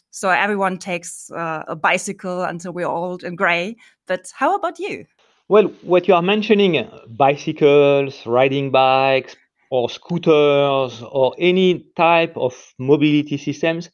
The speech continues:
Speaker 2: are good for the last mile, actually. Maybe a little bit more miles if you are good at bicycle. But still, you will need a backbone of mobility. And this backbone will definitively,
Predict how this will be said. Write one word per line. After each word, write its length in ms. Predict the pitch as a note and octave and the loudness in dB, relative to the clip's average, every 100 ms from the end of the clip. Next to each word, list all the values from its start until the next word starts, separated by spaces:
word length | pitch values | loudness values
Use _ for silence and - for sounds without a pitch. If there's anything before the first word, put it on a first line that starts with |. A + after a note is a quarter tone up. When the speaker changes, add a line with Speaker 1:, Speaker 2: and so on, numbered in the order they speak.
| _ _ _ _ _ - | _ _ _ _ _ -2
Speaker 2:
are 160 | C3 | 0
good 260 | C3 G3 G#3 | 4 4 4
for 140 | - | 2
the 100 | C#3 | 2
last 480 | C3+ D#3 D#3 - - | 4 4 2 -6 -10
mile, 380 | C3+ C#3+ A#2+ G2+ | 0 2 2 0
actually. 480 | G2 - A#2+ G#2 - - | -6 -10 -12 -12 -16 -16
Maybe 220 | A2 A#2 A2+ | -6 0 0
a 60 | |
little 220 | A2 G#2+ | 0 -6
bit 120 | A2+ A2 B2+ | -10 -12 -2
more 240 | B2 A#2 | 2 4
miles 400 | B2 B2+ A#2+ G#2+ | 4 4 2 -2
if 160 | G#2+ B2+ | -4 2
you 40 | |
are 160 | G#2+ G2 | 2 0
good 240 | A2+ B2+ | -4 -2
at 140 | G#2+ | -2
bicycle. 520 | A2+ A2 - A#2 A2+ A2 | -2 -2 -4 -4 -4 -2
But 180 | A#2+ | -6
still, 460 | - - A3 A3+ C#3 - - _ _ - | -6 0 4 4 2 -2 -20 _ _ -6
you 120 | C3+ C#3+ | 2 4
will 160 | F3 | 6
need 280 | E3+ F#3 F#3 | 6 4 4
a 60 | B2+ | 4
backbone 880 | A#2 E3 B2 D#3 E3 D#3+ A#2+ A2+ - | 2 -2 2 4 6 4 0 -6 -12
of 180 | A2+ - | -12 -4
mobility. 640 | C3+ B2+ C3 C3 B2 G#2+ _ _ _ _ _ _ - | -2 0 -2 -2 -8 -10 _ _ _ _ _ _ -12
And 180 | B2+ A#2+ | -8 2
this 180 | F3 E3+ | 4 4
backbone 520 | E3+ D#3 D3+ F#3+ F3 | 4 2 4 4 4
will 100 | B2 | 2
definitively, 840 | A#2+ D#3 D#3+ D#3 D3+ D#3 F#3+ G#3 | 2 4 2 -2 -4 -2 -4 -6